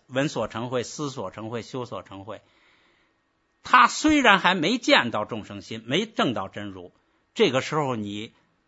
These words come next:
一步一步接近的时候啊，你会有感应，就是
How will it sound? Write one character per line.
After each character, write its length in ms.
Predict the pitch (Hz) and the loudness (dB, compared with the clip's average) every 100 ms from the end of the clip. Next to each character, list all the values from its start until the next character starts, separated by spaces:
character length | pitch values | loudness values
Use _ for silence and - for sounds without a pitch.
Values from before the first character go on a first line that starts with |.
| _ _ _ - | _ _ _ -8
一 320 | 135 226 277 | 2 6 6
步 240 | - 165 | 6 2
一 100 | 170 | 2
步 240 | - 147 127 | -2 -2 -4
接 340 | - 262 262 | 2 6 6
近 220 | 254 156 | 4 0
的 100 | 107 | -2
时 140 | - 95 | -6 -8
候 160 | 101 | -8
啊， 240 | 92 78 _ _ _ | -8 -10 _ _ _
你 280 | 127 120 113 | -4 -2 -2
会 400 | 110 160 147 107 | -6 -2 -2 -2
有 180 | 98 120 | -6 -10
感 360 | - 95 90 92 | -8 -10 -10 -14
应， 260 | 101 139 - _ _ _ _ _ _ _ - | -10 -10 -12 _ _ _ _ _ _ _ -10
就 160 | 135 | -10
是 200 | 117 117 | -8 -12